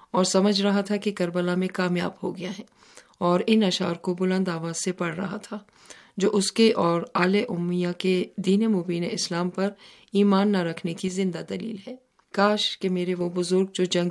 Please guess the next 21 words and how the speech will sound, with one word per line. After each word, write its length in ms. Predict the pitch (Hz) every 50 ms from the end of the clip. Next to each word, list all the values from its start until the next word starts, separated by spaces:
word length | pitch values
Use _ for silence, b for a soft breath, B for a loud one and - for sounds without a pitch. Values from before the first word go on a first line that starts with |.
| 180 175 180
بدر 240 | - 175 175 180 175
میں 120 | 180 175 175 -
قتل 240 | - 180 185 185 - -
کر 120 | 175 165 160 -
دیے 140 | 175 170 170 165
گئے 160 | 165 170 170
تھے 200 | 170 - 190 220 262 b b b b b b b -
وہ 100 | 180 - -
آج 280 | 170 170 170 165 - - 175
ہوتے 280 | 170 170 - 202 226 - -
اور 180 | - - 170 170 - -
دیکھتے 320 | 180 175 180 - - 190
کہ 140 | 190 202 190 190 -
کس 220 | 214 214 214 -
طرح 320 | - 175 165 160 175 180 190 B B B B B B B B
قبیلہ 420 | - 185 190 202 208 208 220 220 208 -
خزرج 480 | 185 175 165 165 170 175 175 175 - - b b b b b b -
نیزہ 360 | 180 185 190 190 196 190 220
مارنے 400 | 226 214 196 175 170 170 170 165
کے 140 | 170 - 175
بجائے 360 | 175 180 175 185 180 180 180